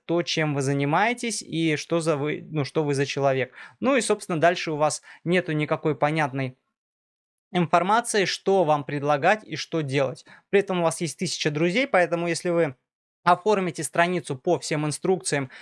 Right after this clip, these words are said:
и включите В К Босс, то, естественно, он будет вам приносить,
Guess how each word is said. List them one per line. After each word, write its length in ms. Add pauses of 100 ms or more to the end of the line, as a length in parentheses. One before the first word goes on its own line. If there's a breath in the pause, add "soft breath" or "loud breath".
(120)
и 100
включите 460
В 100
К 160
Босс, 280 (200 loud breath)
то, 140
естественно, 720
он 200
будет 280
вам 220
приносить, 680